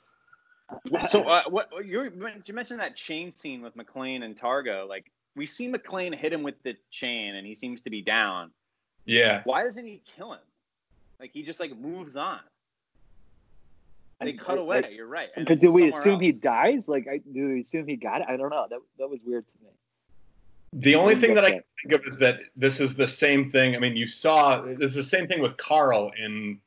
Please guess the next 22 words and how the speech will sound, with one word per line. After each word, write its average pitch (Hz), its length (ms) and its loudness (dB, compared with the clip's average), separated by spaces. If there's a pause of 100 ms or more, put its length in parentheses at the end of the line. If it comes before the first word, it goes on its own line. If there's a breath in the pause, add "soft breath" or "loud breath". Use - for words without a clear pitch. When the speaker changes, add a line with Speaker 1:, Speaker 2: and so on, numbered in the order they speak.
(340)
Speaker 2:
Die 117 200 0
Hard 110 260 -2
one, 104 500 -2 (320)
where 127 140 2
he 127 240 2
assumes 170 500 0
that 127 140 -2
he's 107 260 -12
dead. 101 220 -4 (1400)
But 123 240 0 (120)
the 131 140 0
assumption 165 500 -2
in 123 120 0
Die 131 200 4
Hard 120 200 4
one 131 180 2
is 113 140 -4 (180)
because 135 300 -2
Carl's 143 380 2
hanging 131 680 -2 (220)
by 117 180 2
his 117 240 -2